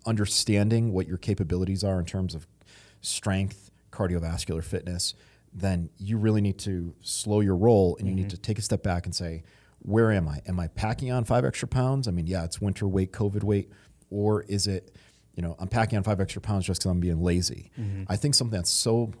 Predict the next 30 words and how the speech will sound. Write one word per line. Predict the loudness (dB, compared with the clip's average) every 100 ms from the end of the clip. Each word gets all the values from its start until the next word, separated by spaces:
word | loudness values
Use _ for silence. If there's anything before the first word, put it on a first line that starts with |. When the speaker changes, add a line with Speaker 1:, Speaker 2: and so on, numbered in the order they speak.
| -14
Speaker 1:
important, | -10 -6 -6 -4 -2
but | -2
it's | -4
missing | -4 0 2 2 0 -2 -4
in | -6 -6 -4
the, | -4 -6 -8 -14 _ _ _
the | -10
prepper, | -6 -4 -2 -2 -2
the | -4
survival | -6 -4 -6 -6
community, | -4 -2 -4 -8 -12 -8
is | -6
honesty. | -2 -2 0 -4 -10 _ _
Speaker 2:
Yeah. | -10 -10 -10 -2
Speaker 1:
You | 2
know, | 4
there's | 2 2
always, | 2 2 0
there's | -2 -4
always | -2 -2 -2
this, | -2
the, | -4 -6 -10
the | -8 -8
guy | -6 -6
that's | -6
like, | -8 -10 -14 -20 _ _ _
"I'm | -6 -2
gonna | -2
do | -2 0
what | 0 -4